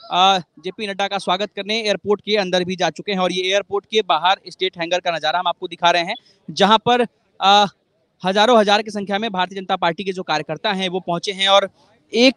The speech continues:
के ब-, अ, कह सकते हैं कि जितने भी दिग्गज नेता हैं, जितने भी बिहार भाजपा के बड़े नेता हैं, वो यहाँ पर पहुंच चुके हैं और अंदर गए हैं उनका स्वागत करने के लिए। और सबसे पहले एक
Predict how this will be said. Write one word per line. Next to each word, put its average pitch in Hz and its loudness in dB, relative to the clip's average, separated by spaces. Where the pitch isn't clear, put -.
के 254 4
ब-, 220 4
अ, 202 10
कह 226 4
सकते 226 -4
हैं 220 0
कि 220 -4
जितने 233 0
भी 226 4
दिग्गज 208 2
नेता 190 0
हैं, 185 -2
जितने 190 -6
भी 208 4
बिहार 175 2
भाजपा 180 -2
के 202 -10
बड़े 185 -6
नेता 170 -4
हैं, 175 -6
वो 247 6
यहाँ 202 2
पर 220 4
पहुंच 208 2
चुके 220 -6
हैं 220 0
और 214 6
अंदर 226 2
गए 214 2
हैं 208 2
उनका 208 0
स्वागत 202 -4
करने 202 -10
के 190 -14
लिए। 208 0
और 202 0
सबसे 196 -8
पहले 208 -2
एक 202 -4